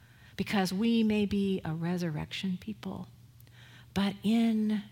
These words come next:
John Wesley's understanding, we are a transformation people. Once the wise ones had seen God, it changed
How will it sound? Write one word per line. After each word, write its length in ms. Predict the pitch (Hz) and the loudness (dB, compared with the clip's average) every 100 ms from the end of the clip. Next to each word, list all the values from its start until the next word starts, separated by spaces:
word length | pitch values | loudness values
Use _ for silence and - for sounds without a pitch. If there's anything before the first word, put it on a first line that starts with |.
| - | -4
John 380 | 180 190 190 180 | 0 2 0 -2
Wesley's 520 | 175 175 - 175 160 - | -4 -6 -6 -6 -6 -4
understanding, 1120 | 170 156 147 - - 151 165 180 196 180 165 - - - - - | -4 -4 -8 -10 -8 -6 -4 -4 -4 -4 -8 -14 -20 -20 -20 -8
we 420 | 160 165 165 156 - | 0 2 4 2 0
are 380 | 151 156 156 151 | 0 0 -2 -2
a 160 | 160 - | -2 -4
transformation 1500 | - - 175 175 175 - 139 143 151 175 190 185 180 170 156 - - - - - | -6 -2 0 0 -2 -8 -8 -4 -2 0 0 0 0 -2 -4 -8 -18 -20 -20 -14
people. 600 | - 160 147 - - 151 - - - - - - - - - - - - - | -8 -6 -8 -8 -8 -8 -12 -20 -20 -20 -20 -20 -20 -20 -20 -20 -20 -20 -6
Once 600 | 170 269 262 247 226 - | 0 2 4 2 0 -2
the 300 | - 185 170 151 - - - - | -2 0 -2 -4 -14 -20 -20 -12
wise 640 | 170 214 240 247 240 226 214 | -4 0 2 2 2 0 0
ones 360 | 214 208 196 | 0 0 -2
had 220 | - 135 | -6 -10
seen 920 | - - - 214 240 233 220 220 220 | -6 -6 -2 -2 0 0 0 0 -2
God, 360 | 208 175 160 143 - - - - - - - - - - - - - - - - - - - - - | -4 -6 -6 -8 -14 -20 -20 -20 -20 -20 -20 -20 -20 -20 -20 -20 -20 -20 -20 -20 -20 -20 -20 -20 -18
it 200 | - 180 - | -10 -8 -4
changed 760 | - - 196 190 185 175 - | -4 0 0 0 -2 -6 -10